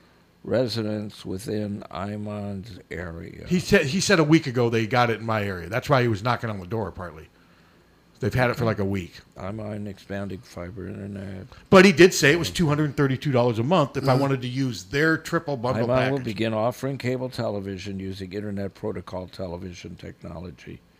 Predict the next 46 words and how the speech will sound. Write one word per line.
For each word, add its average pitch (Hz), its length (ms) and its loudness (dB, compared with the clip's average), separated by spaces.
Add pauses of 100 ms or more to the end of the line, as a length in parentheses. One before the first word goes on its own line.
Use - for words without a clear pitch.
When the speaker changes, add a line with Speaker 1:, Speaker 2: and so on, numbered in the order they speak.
(840)
Speaker 1:
Um, 90 800 -8 (640)
so 87 220 -12
I 92 40 -8
guess 90 260 -12
they're 104 100 -6
gonna 104 240 -6
get - 220 -12
it. - 100 -18 (180)
Speaker 2:
Well, 165 100 8
they 165 140 10
got, 175 220 8
like 143 180 4
I 143 60 8
keep - 260 -4
telling 165 300 2
you, 113 180 2
for, 127 200 -2
like, 117 180 0
the 110 60 -6
fifth - 240 -2
time, 117 320 0
he 110 80 -6
said 135 180 -2
they 120 120 0
had 127 180 0
it 107 100 0
a - 20 0
week 110 220 0
ago 82 300 -10 (280)
in 110 80 -4
my 101 140 0
neighborhood. 85 380 -6 (720)
And 113 140 -2
that's 120 160 2
why 123 160 8
he 120 80 4
was 107 160 4
knocking 123 320 2
on 110 100 0
doors 123 280 2
to 113 80 -2
let 120 220 0
them 113 120 -4
know 117 160 0
that 113 160 -4
they, 120 120 0